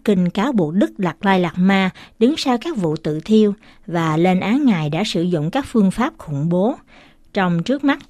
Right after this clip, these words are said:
chính quyền cố kiểm soát những luồng thông tin đến từ Tây Tạng khi mà họ vẫn có thể làm được, bằng cách khóa chặt mọi ngã vào đối với du khách nước ngoài, nhất là đối với các phóng viên.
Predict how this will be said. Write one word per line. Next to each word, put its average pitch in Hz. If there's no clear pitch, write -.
chính 269
quyền 175
cố 285
kiểm 180
soát 294
những 233
luồng 170
thông 226
tin 220
đến 254
từ 165
Tây 180
Tạng 151
khi 202
mà 175
họ 147
vẫn 165
có 302
thể 190
làm 160
được, 151
bằng 139
cách -
khóa 247
chặt 190
mọi 156
ngã 175
vào 165
đối 185
với 233
du 214
khách 269
nước 277
ngoài, 160
nhất 202
là 151
đối 160
với 208
các 214
phóng 214
viên. 190